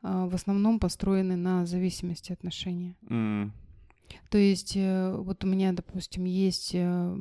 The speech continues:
Speaker 1: пример, э, девушки, ну, женщины, да, у неё двое детей, и она несколько раз была у меня на консультациях, а муж не п-, не отпускает её одну ко мне.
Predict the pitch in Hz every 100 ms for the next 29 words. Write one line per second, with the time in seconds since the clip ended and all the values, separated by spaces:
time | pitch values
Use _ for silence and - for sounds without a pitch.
0 | 175 196 185 233 - - 214 185 185 185
1 | 185 185 185 185 185 185 185 190 185 180
2 | 233 233 - 185 180 185 170 - 175 170
3 | 196 214 185 175 180 175 190 247 285 -
4 | - - - - - - 196 190 180 185
5 | 208 202 226 208 - - 185 170 180 180
6 | 185 175 190 170 185 233 247 - 180 180
7 | - - 196 190 185 180 180 190 214 196
8 | 233 - - - 202 190 202 208 190 190
9 | - 202 190 - 180 180 170 180 170 160
10 | 156 165